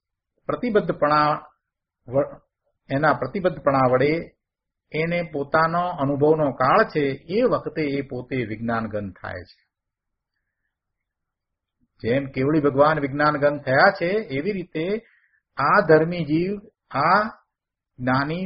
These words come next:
સમકિતિ જીવ, શ્રુત જ્ઞાની પોતે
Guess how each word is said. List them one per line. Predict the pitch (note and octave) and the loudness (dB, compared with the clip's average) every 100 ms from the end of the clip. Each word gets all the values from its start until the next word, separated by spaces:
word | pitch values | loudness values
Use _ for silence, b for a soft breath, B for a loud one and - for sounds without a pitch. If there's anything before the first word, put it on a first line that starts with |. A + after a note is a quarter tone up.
| - | -4
સમકિતિ | C3 C3+ D#3 D3+ D3 | -4 -2 -6 -6 -6
જીવ, | A#2+ C#3+ F#3 G#3 | -2 0 -2 -4
શ્રુત | - D3+ D#3 | -10 -12 -8
જ્ઞાની | C#3 C3+ D3 G3 A#3 A#3 _ _ _ _ _ - | -4 -2 -2 -2 -2 -4 _ _ _ _ _ -8
પોતે | C3+ C3+ E3+ G3+ B3 | -8 -2 2 4 2